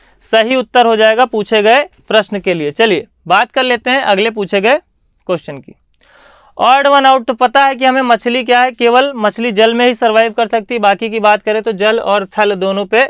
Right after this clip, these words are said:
रह सकते हैं। अगले क्वेश्चन की बात करें तो देखिए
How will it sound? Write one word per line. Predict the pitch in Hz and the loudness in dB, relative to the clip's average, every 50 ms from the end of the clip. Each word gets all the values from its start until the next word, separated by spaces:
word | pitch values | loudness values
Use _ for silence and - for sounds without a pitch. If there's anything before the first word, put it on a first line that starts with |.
| _ - - | _ -12 -4
रह | 165 175 165 | -2 -2 -2
सकते | 156 - 151 _ _ - 135 | -2 -4 -10 _ _ -14 -14
हैं। | 123 127 - _ _ _ _ _ _ _ _ _ _ _ _ _ _ _ _ _ _ _ _ _ _ _ _ _ _ _ _ _ _ _ _ _ _ _ _ _ _ _ _ _ _ _ _ _ _ _ _ _ _ _ _ _ _ _ _ _ _ _ _ _ _ _ _ _ _ _ | -14 -14 -18 _ _ _ _ _ _ _ _ _ _ _ _ _ _ _ _ _ _ _ _ _ _ _ _ _ _ _ _ _ _ _ _ _ _ _ _ _ _ _ _ _ _ _ _ _ _ _ _ _ _ _ _ _ _ _ _ _ _ _ _ _ _ _ _ _ _ _
अगले | - 196 226 240 269 285 | -4 -4 -2 2 0 2
क्वेश्चन | 262 277 277 - 294 277 277 | 2 2 0 2 0 -2 0
की | 269 254 | 0 2
बात | 262 262 262 240 | 2 2 2 2
करें | - 262 254 277 254 | 0 0 0 2 0
तो | 262 | 0
देखिए | 240 254 220 - 226 180 135 120 | 0 -2 -2 0 0 -2 -2 -2